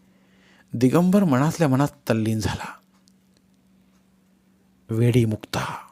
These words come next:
कुठली, कुठल्या गावची,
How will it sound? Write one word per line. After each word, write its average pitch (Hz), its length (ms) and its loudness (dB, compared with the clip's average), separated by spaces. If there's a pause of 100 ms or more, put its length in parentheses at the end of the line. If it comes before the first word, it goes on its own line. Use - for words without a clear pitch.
(1080)
कुठली, 175 480 2 (1160)
कुठल्या 160 360 4
गावची, 208 420 2